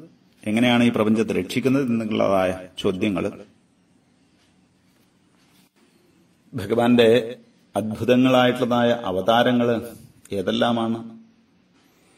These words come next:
ഭഗവാന്റെ മഹിമയെ വർണ്ണിക്കുന്നതായ ആ അത്ഭുത ലീലകൾ കേൾക്കാൻ ആർക്കാണ് ഇഷ്ടം ഇല്ലാതിരിക്കുക? ഞാൻ അതീവ ശ്രദ്ധയോടുകൂടി അത് കേൾക്കണം എന്ന് ആഗ്രഹിക്കുന്നു.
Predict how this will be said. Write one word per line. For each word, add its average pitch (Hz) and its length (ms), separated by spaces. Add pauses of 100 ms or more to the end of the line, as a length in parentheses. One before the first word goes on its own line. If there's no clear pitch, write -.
(460)
ഭഗവാന്റെ 135 520
മഹിമയെ 139 420
വർണ്ണിക്കുന്നതായ 143 760
ആ 139 400
അത്ഭുത 113 360
ലീലകൾ 135 440
കേൾക്കാൻ 120 720 (1400)
ആർക്കാണ് 110 580
ഇഷ്ടം - 460
ഇല്ലാതിരിക്കുക? 107 680 (180)
ഞാൻ 101 160
അതീവ 110 340
ശ്രദ്ധയോടുകൂടി 123 880 (200)
അത് 104 180
കേൾക്കണം 95 300
എന്ന് 123 140
ആഗ്രഹിക്കുന്നു. 92 540